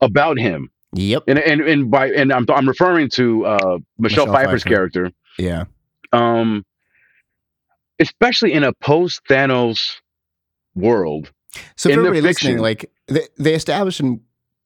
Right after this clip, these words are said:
Speaker 2: whatever it was, the first Ant-Man, or, yeah, the first Ant-Man, right? That,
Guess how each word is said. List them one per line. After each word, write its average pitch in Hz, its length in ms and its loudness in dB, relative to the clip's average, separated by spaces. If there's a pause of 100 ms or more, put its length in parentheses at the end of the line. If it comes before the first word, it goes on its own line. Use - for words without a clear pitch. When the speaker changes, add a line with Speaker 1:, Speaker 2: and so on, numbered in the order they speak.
Speaker 2:
whatever 117 220 0
it 107 40 -2
was, 101 240 -2
the 101 80 -6
first 113 280 -4
Ant-Man, 95 420 -2
or, 92 160 -6 (100)
yeah, 107 120 0
the 92 80 -6
first 131 240 -4
Ant-Man, 82 260 -6
right? 92 200 -6 (340)
That, 110 280 -2